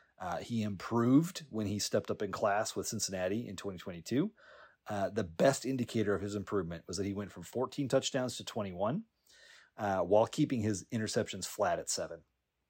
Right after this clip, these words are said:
Um, he's listed as a dual threat Q B coming out of high school, but he has negative career rushing yards, so he's going to be a pocket passer. Um, all that being said, like, before I can really talk about,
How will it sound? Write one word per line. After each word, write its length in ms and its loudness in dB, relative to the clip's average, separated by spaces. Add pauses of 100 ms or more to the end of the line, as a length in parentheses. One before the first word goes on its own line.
(600)
Um, 140 -8
he's 120 -4
listed 260 0
as 100 -2
a 40 -6
dual 220 0
threat 260 -6
Q 200 -4
B 120 0
coming 220 -4
out 60 -4
of 80 -6
high 120 4
school, 400 -2 (320)
but 100 0
he 60 2
has 160 0
negative 380 2
career 280 0
rushing 360 0
yards, 340 0
so 80 -4
he's 200 4
going 280 6
to 60 2
be 100 4
a 60 4
pocket 360 0
passer. 460 -6 (720)
Um, 420 0 (1080)
all 140 10
that 160 10
being 200 2
said, 400 10 (320)
like, 340 2 (480)
before 340 6
I 120 8
can 180 2
really 220 2
talk 260 4
about, 340 4